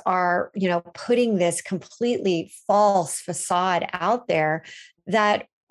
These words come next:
it's not who we are. It's not what we are. It's not how we want to be perceived. It's this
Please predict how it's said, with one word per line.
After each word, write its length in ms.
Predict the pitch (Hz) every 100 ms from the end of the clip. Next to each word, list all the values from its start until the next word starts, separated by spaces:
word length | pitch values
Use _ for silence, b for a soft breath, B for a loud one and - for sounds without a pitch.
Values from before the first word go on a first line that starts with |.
| - -
it's 340 | 220 214 202
not 380 | 202 214 269 -
who 200 | - 185
we 160 | 165 156
are. 420 | 90 - - -
It's 180 | 196 -
not 340 | 202 196 208 202
what 300 | 202 208 -
we 160 | 175
are. 380 | 160 - - -
It's 180 | 190 -
not 280 | 208 202 202
how 420 | - - 202 214
we 180 | 214 190
want 680 | 180 190 240 220 170 - -
to 120 | -
be 380 | 170 170 160 160
perceived. 680 | - 170 160 - 160 156 156
It's 240 | - 165 -
this 240 | 190 175